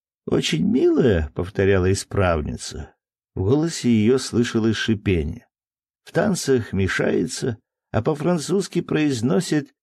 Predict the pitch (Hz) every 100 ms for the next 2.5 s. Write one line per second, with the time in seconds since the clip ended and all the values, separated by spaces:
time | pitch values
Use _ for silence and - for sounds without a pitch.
0 | _ - 104 139 139 131 135 127 147 143
1 | 95 76 _ - 92 117 131 127 - 123
2 | - 139 123 80